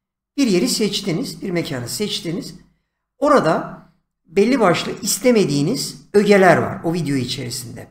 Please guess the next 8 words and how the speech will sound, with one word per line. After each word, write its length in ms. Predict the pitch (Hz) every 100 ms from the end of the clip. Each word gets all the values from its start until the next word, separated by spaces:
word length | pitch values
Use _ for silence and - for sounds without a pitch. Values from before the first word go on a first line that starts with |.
| _
Bunları, 520 | 220 262 262 185 285 - - - _ _ _ _ _ -
e, 320 | 160 160 160
bu 420 | 202 220 202 - _ _
klon 640 | - 202 247 240 175 - -
boyama 520 | 143 131 160 156 143
aracıyla 800 | 143 180 190 180 202 151 190 311 -
ortadan 460 | 185 180 175 247
kaldırabilirsiniz. 1080 | 208 190 180 185 180 180 170 - 180 330 -